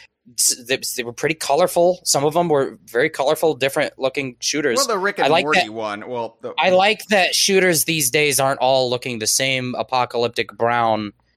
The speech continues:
Speaker 1: and gray that they used to. There's actually some artistic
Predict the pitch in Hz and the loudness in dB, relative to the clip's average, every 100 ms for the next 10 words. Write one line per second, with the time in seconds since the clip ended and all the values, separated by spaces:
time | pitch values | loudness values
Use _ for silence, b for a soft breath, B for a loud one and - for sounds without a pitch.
0 | _ - 113 107 113 123 120 113 101 107 | _ -6 -4 0 2 4 2 2 0 0
1 | 110 110 117 - 113 101 110 107 127 123 | 0 0 0 -2 -2 -2 0 0 0 0
2 | 135 117 - 110 104 - b b 113 - | 0 0 0 -2 -6 -12 b b -4 0
3 | 143 - 139 117 - | 0 2 0 -4 -10